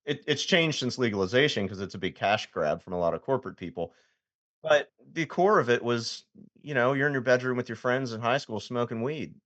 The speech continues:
you know, listening to Led Zeppelin or listening to cool music, or, uh, there's a whole culture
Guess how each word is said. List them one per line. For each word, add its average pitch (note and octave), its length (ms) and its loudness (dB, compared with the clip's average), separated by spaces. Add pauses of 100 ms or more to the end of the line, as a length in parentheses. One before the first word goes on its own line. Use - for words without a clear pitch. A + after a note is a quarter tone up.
(140)
you A2 140 -6
know, A2 140 0
listening A#2+ 380 -2
to A#2 60 0
Led A2+ 180 4
Zeppelin A2 420 0
or F2+ 80 0
listening G#2+ 400 -4
to G2 200 2 (320)
cool C#3 200 0
music, A2+ 520 0
or, F#2+ 220 -2
uh, B2 100 -2
there's C3+ 200 -6
a C3+ 60 -6
whole E3 220 0
culture E3 680 -4